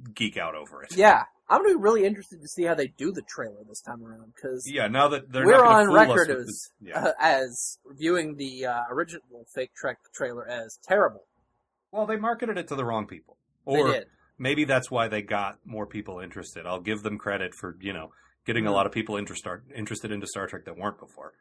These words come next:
Speaker 2: Right.
Speaker 1: Maybe that's how they did it. Maybe they got the people who thought they were just watching a big dumb action movie and said, "Oh, this is pretty good."
Speaker 2: I, that's pretty
Speaker 1: I don't know if that
Speaker 2: cool.
Speaker 1: trick will work again,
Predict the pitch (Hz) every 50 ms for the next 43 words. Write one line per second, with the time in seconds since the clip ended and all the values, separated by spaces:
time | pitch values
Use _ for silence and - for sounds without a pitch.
0 | _ _ _ _ - 147 151 147 123 110 107 101 104 104 107 104 104 95 - -
1 | 101 98 92 95 87 104 127 117 - - 104 95 87 85 85 82 85 85 82 87
2 | - 92 90 90 - - - 107 101 - 101 104 98 - 98 92 - 104 95 95
3 | 92 - - 98 95 - - 104 87 98 92 82 - 85 85 87 92 101 - -
4 | 98 82 82 82 82 104 113 104 90 - - 113 165 247 220 - _ _ _ -
5 | 107 - - - - _ - 73 - 78 - 190 220 - - _ _ _ _ _
6 | _ _ _ _ _ _ _ _ _ _ _ _ _ _ _ _ _ - 165 165
7 | - - 110 101 - 135 - _ - 113 113 123 123 147 160 180 170 151 143 127
8 | - 135 120 - 147 127 - 110 98 98 107 104 - 98 85 82 76 71